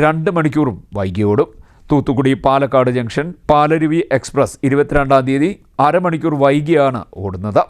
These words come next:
മംഗളൂരു സെൻട്രൽ തിരുവനന്തപുരം സെൻട്രൽ എക്സ്പ്രസ് ഇരുപത്തിയേഴ്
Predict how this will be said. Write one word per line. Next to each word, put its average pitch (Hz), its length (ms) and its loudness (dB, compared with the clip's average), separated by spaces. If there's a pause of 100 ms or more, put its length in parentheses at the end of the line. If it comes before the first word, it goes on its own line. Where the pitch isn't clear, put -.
(200)
മംഗളൂരു 214 480 2
സെൻട്രൽ 196 280 0 (140)
തിരുവനന്തപുരം 180 600 0
സെൻട്രൽ 160 280 0
എക്സ്പ്രസ് - 400 -2 (180)
ഇരുപത്തിയേഴ് 160 600 2